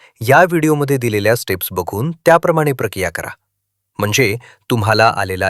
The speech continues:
एरर नक्कीच रिझॉल्व्ह होईल. सुरुवातीला आईस फ्रेमवर्क कन्सोल आणि एलएफ लॉग इनचे पेज बंद करा. त्यानंतर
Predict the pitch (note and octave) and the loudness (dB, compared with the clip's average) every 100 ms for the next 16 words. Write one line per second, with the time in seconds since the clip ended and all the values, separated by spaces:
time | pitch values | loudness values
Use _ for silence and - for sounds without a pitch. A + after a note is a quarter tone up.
0 | - F2 C3 E3+ - - D#3+ E3 E3+ A#2 | -4 -4 -2 -2 -6 -2 -2 0 -4 -2
1 | G#2 G2 E2 - - - - _ _ _ | -4 -4 -6 -8 -14 -16 -20 _ _ _
2 | _ _ _ _ _ _ - - D#3 G3 | _ _ _ _ _ _ -10 0 4 6
3 | G3+ G#2+ F#2 D#3 _ _ _ _ - C#3 | 4 0 -2 -6 _ _ _ _ 0 2
4 | G#3 A3+ - F3+ D#3 E3 D#3 G#2+ F2+ G2 | 2 -2 0 2 4 2 2 -2 -2 -6
5 | F#2+ E3+ _ _ C3 E3 F3+ B2+ D3+ A3+ | -6 -6 _ _ 0 0 0 2 4 4
6 | A3+ E3 C3 C#3 C#3 B2 - B2 D#3+ B2 | 4 4 4 0 -2 -4 -2 -2 -2 0
7 | A2 G2 F2+ - - - _ _ _ _ | -2 -2 -6 -8 -12 -14 _ _ _ _
8 | _ _ _ _ _ _ _ _ F#2 F#2 | _ _ _ _ _ _ _ _ -2 -2
9 | A2 A2+ E2 | 0 0 0